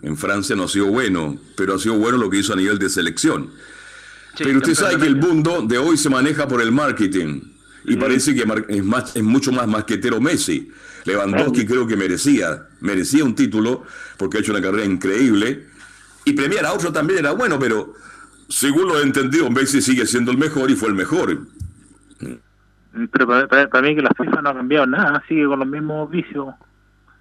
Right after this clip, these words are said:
Speaker 3: Pero bueno, ojalá que no,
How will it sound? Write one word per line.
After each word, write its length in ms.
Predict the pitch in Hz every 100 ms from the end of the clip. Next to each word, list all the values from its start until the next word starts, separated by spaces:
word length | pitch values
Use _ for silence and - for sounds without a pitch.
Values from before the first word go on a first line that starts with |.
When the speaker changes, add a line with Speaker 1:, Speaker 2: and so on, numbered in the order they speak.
| _
Speaker 3:
Pero 160 | 151 156
bueno, 220 | 190 143
ojalá 500 | 143 151 165 160 - _ _ _ _ _ _ _ _ _ _ _
que 160 | - 127
no, 600 | 131 131 127 123 123